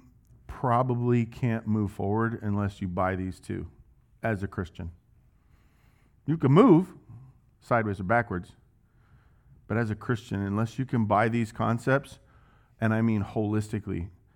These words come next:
not just in your thinking, but in your experience, in your family, in your genealogy, in your workplace, that God is before you there. He's before you with all those other people, and he exceeds you and them,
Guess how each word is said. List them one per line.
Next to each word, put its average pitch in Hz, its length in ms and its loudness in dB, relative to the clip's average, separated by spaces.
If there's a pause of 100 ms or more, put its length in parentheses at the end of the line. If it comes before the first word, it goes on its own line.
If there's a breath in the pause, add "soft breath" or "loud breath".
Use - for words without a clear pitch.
(100)
not 110 160 -2
just - 240 -8
in 113 80 0
your 104 160 -2
thinking, 107 460 -2
but 104 120 -2
in 101 140 -2
your 98 140 -2
experience, 104 680 -4
in 104 180 -4
your 95 140 -4
family, 107 640 -2
in 95 160 -6
your 90 120 -4
genealogy, 104 960 -4
in 95 140 -6
your 85 120 -6
workplace, 104 640 -2 (380 loud breath)
that 98 160 -4
God 110 340 2
is 107 380 0 (280 loud breath)
before 110 460 2
you 143 340 4
there. 110 500 2 (180 loud breath)
He's 113 200 -2
before 110 420 0
you 120 140 4
with 110 220 0
all 113 240 0
those 113 260 2
other 107 200 2
people, 120 360 -2
and 113 200 2
he 113 100 4
exceeds 113 480 -2
you 120 240 2
and 110 280 0
them, 113 320 0